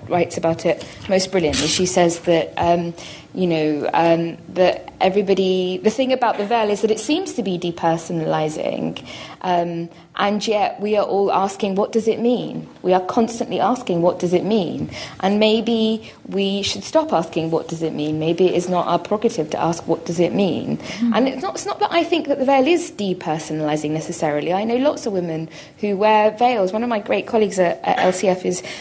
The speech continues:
Speaker 1: Rena Lewis, who thinks precisely about the relationship between,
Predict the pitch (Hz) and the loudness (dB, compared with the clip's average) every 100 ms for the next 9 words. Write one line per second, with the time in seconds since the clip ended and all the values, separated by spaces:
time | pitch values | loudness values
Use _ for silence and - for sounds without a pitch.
0 | - 196 214 202 190 208 190 170 - - | -8 0 2 4 4 4 4 2 0 -6
1 | 208 - 196 190 - 214 - 240 247 - | -8 0 0 0 -2 0 4 4 4 4
2 | 214 196 175 180 185 196 - 214 208 - | 4 4 2 2 2 2 0 -2 -2 -4
3 | - 185 180 180 | -2 0 2 0